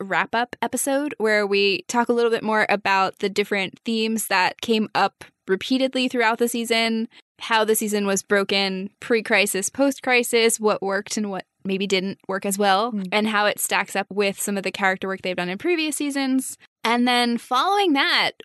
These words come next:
Speaker 1: we have got a long hiatus.
Speaker 2: <laughs> That we do. For those of you who don't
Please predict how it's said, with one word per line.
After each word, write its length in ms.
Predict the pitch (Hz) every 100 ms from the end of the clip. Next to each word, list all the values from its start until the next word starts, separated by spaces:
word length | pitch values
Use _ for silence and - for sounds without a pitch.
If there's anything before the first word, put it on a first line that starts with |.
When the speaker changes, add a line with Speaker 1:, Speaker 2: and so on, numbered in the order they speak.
| 190
Speaker 1:
we 160 | 226 320
have 220 | 262 -
got 400 | - 233 233 226 - 190
a 180 | 180
long 720 | 175 180 214 226 226 226 226 226
hiatus. 960 | 220 214 214 226 190 185 - - - 196
Speaker 2:
<laughs> 120 | 240 226
That 180 | 220
we 120 | 302 311
do. 420 | 226 208 165 214 _ -
For 120 | 277
those 180 | 311 302
of 140 | 254
you 400 | 240 233 233 226
who 120 | - 214
don't 420 | 202 190 180